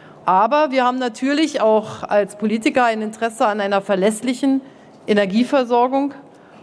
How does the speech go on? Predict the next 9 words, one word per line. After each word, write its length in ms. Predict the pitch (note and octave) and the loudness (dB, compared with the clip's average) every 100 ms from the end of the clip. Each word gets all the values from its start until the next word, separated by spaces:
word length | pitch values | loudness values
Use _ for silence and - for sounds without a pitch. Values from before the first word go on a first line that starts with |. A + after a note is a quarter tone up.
| - - | -10 0
Und 240 | A3 G3+ | 2 2
Nord 240 | G#3 A#3 | 2 0
Stream, 540 | - C4+ B3 B3+ B3 B3 - | -4 -2 0 0 -2 -6 -12
die 80 | G3+ | -8
Pipeline, 640 | G#3 G3+ A3 A#3 G#3+ G#3+ - | -2 0 0 0 -2 -4 -8
ist 260 | C4+ - - | -8 -6 -2
ein 180 | G#3+ G#3+ | 0 2
solches 360 | G3 G3+ F#3+ | 0 -2 -4
Beispiel. 580 | - G3 A#3+ - A#3+ | 0 0 -2 -2 -2